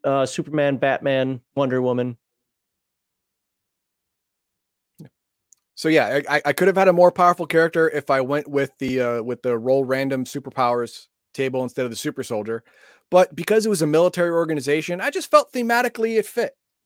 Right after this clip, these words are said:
Speaker 2: And I could have gotten cool stuff. I could have gotten increased physical strength, increased physical prowess, increased, uh,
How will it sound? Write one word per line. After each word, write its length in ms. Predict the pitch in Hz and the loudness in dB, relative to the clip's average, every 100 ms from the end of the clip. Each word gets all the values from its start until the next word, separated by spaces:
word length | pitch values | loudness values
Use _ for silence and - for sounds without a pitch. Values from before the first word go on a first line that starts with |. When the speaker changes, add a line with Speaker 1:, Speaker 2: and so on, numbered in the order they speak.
| _ _ _ _ _ _ _ _ _ _ - | _ _ _ _ _ _ _ _ _ _ -4
Speaker 2:
And 180 | 170 151 | -2 0
I 80 | 165 | 0
could 180 | - | 2
have 120 | 311 156 | 2 6
gotten 320 | 180 196 180 | 6 6 0
cool 240 | - 226 | 0 0
stuff. 340 | 196 - 302 135 | 2 2 0 0
I 60 | |
could 140 | 139 220 | 0 0
have 80 | |
gotten 320 | 170 165 160 156 | 2 2 0 -4
increased 480 | 156 160 160 147 | -6 -6 -8 -8
physical 320 | - 151 139 123 | -4 -4 -4 -8
strength, 600 | - 165 160 160 156 135 | -4 -2 0 0 -2 -4
increased 400 | 143 139 135 - | -10 -8 -10 -4
physical 300 | 135 123 - | -6 -6 -4
prowess, 560 | 170 170 160 156 151 - - _ | 2 4 6 4 4 -2 -20 _
increased, 520 | 139 143 147 143 135 | -8 -6 -6 -6 -4
uh, 200 | 139 131 | -2 -2